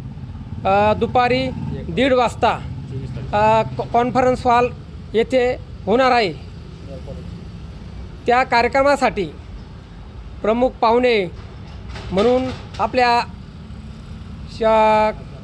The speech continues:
खासदार हेमंत गोडसे, खासदार नाशिक, आणि त्याचबरोबर, अ, मराठा विद्यापीठ समाजाचे सरचिटणीस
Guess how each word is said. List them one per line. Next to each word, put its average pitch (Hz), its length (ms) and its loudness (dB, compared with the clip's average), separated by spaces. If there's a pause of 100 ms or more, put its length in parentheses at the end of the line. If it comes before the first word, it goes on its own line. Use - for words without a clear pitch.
(120)
खासदार 226 380 2 (1040)
हेमंत 226 380 4
गोडसे, 247 540 2 (320)
खासदार 233 360 2 (300)
नाशिक, 214 340 0 (560)
आणि 226 280 2
त्याचबरोबर, 247 600 4 (800)
अ, 208 460 4 (640)
मराठा 247 480 2
विद्यापीठ 233 480 2
समाजाचे 233 600 2
सरचिटणीस - 720 -2